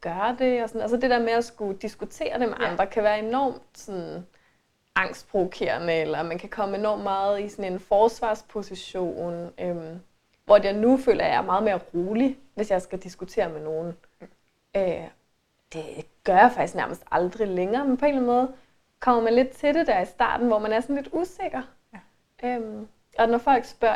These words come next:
Speaker 1: ind på en interesseret måde, så opfatter man det, som om de kritiserer det valg, man har truffet. Og, altså, på den måde tror jeg, det i hvert fald var meget godt for mig sådan at gå lidt med det alene, før det blev noget, jeg sådan blæste ud til hele min omgangskreds.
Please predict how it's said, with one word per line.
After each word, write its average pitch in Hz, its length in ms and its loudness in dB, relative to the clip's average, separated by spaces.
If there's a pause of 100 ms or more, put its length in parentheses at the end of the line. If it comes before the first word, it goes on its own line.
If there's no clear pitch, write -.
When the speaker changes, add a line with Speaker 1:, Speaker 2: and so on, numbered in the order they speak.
(100)
Speaker 1:
ind 277 200 -2
på - 80 -2
en 240 60 0
interesseret 220 500 -2
måde, 208 260 0
så 247 140 -4
opfatter 220 400 2
man 180 200 -6
det, 180 80 -6
som 208 120 -8
om 208 140 -6
de - 100 -18
kritiserer 226 640 -4
det 208 140 -4
valg, 190 240 0
man 202 120 -12
har 208 80 -14
truffet. 214 760 -8
Og, 185 220 -4 (760)
altså, 208 300 -4 (140)
på 247 60 4
den 247 120 4
måde 226 120 2
tror 226 140 0
jeg, 214 80 6
det 202 60 -2
i - 20 0
hvert 208 180 -2
fald 190 120 -6
var 180 80 -2
meget 190 220 -2
godt 196 140 -2
for - 100 -10
mig 190 260 -4
sådan 220 120 -8
at - 80 -12
gå 214 120 2
lidt 185 160 -4
med 190 140 -4
det 196 60 0
alene, 208 460 -2
før 269 200 -4
det 160 140 -6
blev 175 120 -4
noget, 180 240 -4
jeg - 160 -4
sådan 190 260 -18
blæste 190 560 -10
ud 233 140 -2 (560)
til 226 140 -16
hele 208 160 -6
min 185 100 -6
omgangskreds. - 880 -8